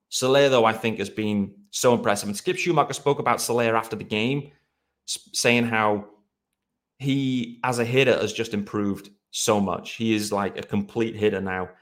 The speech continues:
And you see that with, with his home run spray chart where, you know, you know it's gonna be more kind of left and left center, but there's still plenty of bomb center field. There's equally the oppos, which there was last night. So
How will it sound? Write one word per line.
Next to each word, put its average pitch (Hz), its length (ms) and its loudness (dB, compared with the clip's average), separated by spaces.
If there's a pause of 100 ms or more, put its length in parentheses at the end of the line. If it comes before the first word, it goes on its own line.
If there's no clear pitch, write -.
And 143 100 2
you 151 80 4
see 220 300 0
that 147 160 2
with, 131 320 -2
with 135 140 2
his 131 140 0
home 135 240 0
run 127 140 0
spray 131 320 0
chart 85 380 -6
where, 107 360 2 (560)
you 190 140 0
know, 120 240 4
you 175 180 -2
know 156 440 6
it's - 180 -6
gonna 117 180 2
be 104 440 -2 (420)
more 120 320 6
kind 113 180 2
of 101 140 0
left 107 400 2
and 104 100 -2
left 101 220 -2
center, 120 400 0
but 101 340 -2 (400)
there's 143 160 2
still 170 220 0
plenty 147 240 0
of 123 80 -2
bomb 127 200 2
center 117 280 -2
field. 104 320 -2
There's 120 180 6
equally 123 340 0
the 110 100 0
oppos, 107 440 4
which 104 180 -10
there 104 80 0
was 101 220 0
last 98 260 -4
night. 110 320 -2
So 104 340 -2